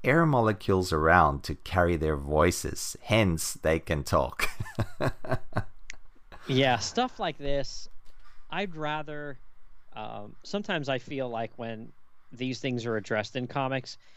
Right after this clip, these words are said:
Speaker 2: it's because some, you know, uh,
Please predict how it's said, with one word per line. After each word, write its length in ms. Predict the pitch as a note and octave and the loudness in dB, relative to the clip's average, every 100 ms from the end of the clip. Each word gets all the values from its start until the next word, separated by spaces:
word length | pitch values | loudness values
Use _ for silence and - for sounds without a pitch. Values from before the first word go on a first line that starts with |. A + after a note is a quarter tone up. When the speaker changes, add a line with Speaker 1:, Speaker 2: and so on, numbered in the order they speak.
| - - | -10 -8
Speaker 2:
it's 160 | A#2+ | -6
because 640 | - A#2+ - A#2+ A#2 A2 - - - - | -6 -4 2 2 2 -2 -14 -20 -20 -18
some, 580 | - - B2+ A#2 A2 G#2+ - - - - - | -10 -2 -2 -2 -8 -12 -16 -20 -20 -20 -14
you 140 | B2+ | -10
know, 340 | A#2 A2 G#2+ G2+ - - - | -6 -4 -4 -8 -20 -20 -12
uh, 360 | G#2 G#2+ A2 | -8 -8 -8